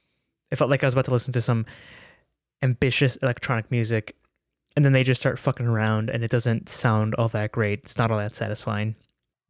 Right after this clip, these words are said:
Really, the strength of the album comes from the last two discs as it devolves into very surreal and abstract I D M, sound collage, electronic music. I was surprised, yet tickled to hear different streaming platforms being sampled,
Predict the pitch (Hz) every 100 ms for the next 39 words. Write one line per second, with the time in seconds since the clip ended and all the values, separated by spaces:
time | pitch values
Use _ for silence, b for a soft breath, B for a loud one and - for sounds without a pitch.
0 | _ - 180 196 143 - 123 - 120 117
1 | 110 110 110 B B B - 185 156 123
2 | 117 120 - 127 110 107 - - - B
3 | B 127 123 120 113 113 113 120 123 117
4 | 113 113 - - 120 113 113 113 117 113
5 | 113 - B B B 131 117 117 - -
6 | 120 113 - - - 123 117 113 107 107
7 | 110 - B B B - - 127 113 113
8 | - 127 113 107 107 110 - 175 120 110
9 | - 131 110 - 107 104 101 - _ _
10 | _ _ - 131 - - 147 139 139 135
11 | - B B B - 123 - 160 151 147
12 | - - - 120 123 120 117 B B B
13 | 131 - 120 - - 131 127 123 - 123
14 | - 135 120 117 120 120 113 113 131 120
15 | 113 113 117